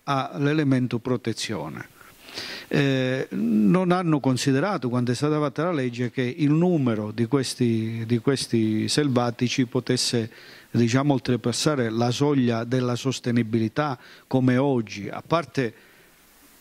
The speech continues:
ha accennato il sindaco a un problema di, diciamo, di, sta venendo fuori anche un problema sanitario, no? Mm, che, eh, per via della tubercolosi,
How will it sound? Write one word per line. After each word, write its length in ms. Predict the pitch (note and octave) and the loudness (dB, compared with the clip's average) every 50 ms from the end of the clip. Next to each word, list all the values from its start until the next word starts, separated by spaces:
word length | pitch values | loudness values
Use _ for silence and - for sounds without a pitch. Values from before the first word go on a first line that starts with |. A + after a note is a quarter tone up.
| - - - - - - | -20 -20 -14 -12 -12 -8
ha 160 | - - C3+ | -4 -2 -2
accennato 640 | C3+ C3+ B2+ - - C3+ A#2+ C3 D3 C#3+ C3+ - - | -2 -2 -2 0 0 2 2 2 2 0 0 -2 -2
il 80 | A#2 A2 | -2 -2
sindaco 600 | - - C#3+ C#3 C3 B2 A#2+ A#2 G#2 - A#2 B2 | 0 0 0 2 2 2 0 -2 -2 -4 -4 -4
a 60 | - C3 | -2 0
un 140 | B2 A#2+ A#2+ | 0 0 0
problema 680 | C3 C3+ C3 A#2+ A#2 B2 A#2+ A#2 A#2 A#2 A#2 A2+ A#2 | 0 -2 -2 0 0 0 0 0 0 0 0 -2 -2
di, 340 | C#3+ C3 B2 A#2 A2+ - - - _ _ _ - - - - _ - | -2 0 0 0 0 -2 -6 -12 _ _ _ -20 -20 -20 -20 _ -4
diciamo, 320 | - A2 A#2+ A#2+ A#2 A#2 | 0 2 2 2 2 2
di, 200 | A2+ A#2 A#2 - - - - - _ _ _ _ - - | 2 2 0 0 -4 -8 -12 -14 _ _ _ _ -20 -16
sta 300 | - - - - C3+ C3+ B2 | -12 -10 -2 0 0 0 0
venendo 460 | - F3+ C3 B2+ B2 B2 B2 A#2+ B2 | 0 2 4 4 4 4 2 2 2
fuori 220 | A2+ A2+ C#3 C3 B2+ | 2 2 2 2 2
anche 260 | C3 C3 B2 - - | 0 -2 0 0 0
un 100 | B2 A#2 | 0 2
problema 460 | A2 A#2+ A#2 A2+ B2 B2 A#2+ A#2+ A2+ A2 | 2 0 2 0 0 2 2 2 0 0
sanitario, 720 | - - A#2+ A#2 A2+ G#2 - C3+ B2+ G#2 E2+ D#2 F2+ F#2+ | -2 -2 -2 -2 0 0 0 -2 -2 -2 -4 -4 -2 0
no? 300 | G#2 C3+ D3 C3 - - _ - - _ _ - - - - - - - _ _ _ - | 2 2 2 0 -4 -10 _ -20 -20 _ _ -20 -20 -20 -20 -20 -20 -20 _ _ _ -2
Mm, 360 | A2+ A2+ G#2+ G#2 G#2 G2+ G#2+ F2+ - - - - - - | 0 2 2 2 2 2 0 -2 -4 -10 -16 -20 -18 -4
che, 360 | - - B2+ B2 B2 - - - - - - - - - - - - - - | 0 0 2 2 0 -2 -6 -10 -18 -20 -20 -20 -20 -20 -20 -20 -20 -20 -6
eh, 260 | - B2+ A#2 A#2 - - - | -4 -2 0 0 -2 -2 -2
per 180 | - C3 B2+ | 0 0 2
via 260 | B2 C3 D3 D3+ D3 | 4 4 4 4 2
della 280 | C#3+ C#3 C#3 C3+ C#3 C3+ | 0 0 0 0 0 0
tubercolosi, 1000 | B2+ - C#3 C3 B2+ C3 A#2+ - - C#3 C3+ C#3+ D#3 D3+ C#3 B2 A2+ G#2+ - - | 0 0 2 2 2 0 0 0 0 0 2 2 2 2 0 0 -2 -4 -6 -12